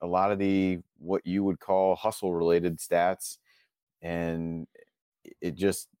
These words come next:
all paints a pretty, pretty bad picture. I U ends up with five offensive rebounds. I think they got a couple of those late, really were hammered on the boards, couldn't, you know, couldn't get defensive rebounds to close out possessions that led to, uh,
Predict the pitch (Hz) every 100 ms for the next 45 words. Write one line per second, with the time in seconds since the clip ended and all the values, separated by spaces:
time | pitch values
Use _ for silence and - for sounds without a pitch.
0 | _ - - 95 92 - 104 - 82 -
1 | 95 90 85 - _ _ - 95 80 87
2 | 78 - - - 76 85 87 82 85 -
3 | 82 80 82 80 87 82 78 85 82 80
4 | 80 85 82 80 73 - 76 80 80 80
5 | 78 76 85 85 - _ _ _ _ -
6 | 90 98 92 87 76 82 78 76 - 98
7 | 95 87 82 82 78 80 82 80 76 -
8 | - - 92 92 - _ _ _ - 92
9 | 82 - - 98 98 - _ _ _ _
10 | _ _ - 82 92 87 82 73 82 -
11 | 87 90 80 87 80 80 78 - - -
12 | 82 80 78 - 78 78 - 76 78 -
13 | 78 76 - 76 76 73 _ _ - -
14 | _ _ - 73